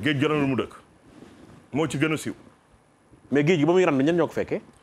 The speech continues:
Speaker 1: Ma ñëw. Dafa am ay seede. Mag ñi ko fekk, seeni sët yaa ngi dund.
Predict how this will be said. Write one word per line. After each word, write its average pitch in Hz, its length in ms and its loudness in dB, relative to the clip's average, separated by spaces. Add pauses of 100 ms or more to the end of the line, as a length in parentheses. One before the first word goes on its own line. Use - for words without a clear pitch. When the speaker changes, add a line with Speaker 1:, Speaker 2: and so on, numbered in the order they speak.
(380)
Speaker 1:
Ma 107 80 -4
ñëw. 127 160 -4 (1600)
Dafa 104 160 -6
am 120 100 -6
ay 113 100 -2
seede. 107 340 -6 (1800)
Mag 120 240 -4
ñi 113 100 -4
ko 123 120 -4
fekk, - 260 -4
seeni 143 260 -4
sët 117 160 -6
yaa 110 200 -2
ngi 104 100 -4
dund. 104 200 -8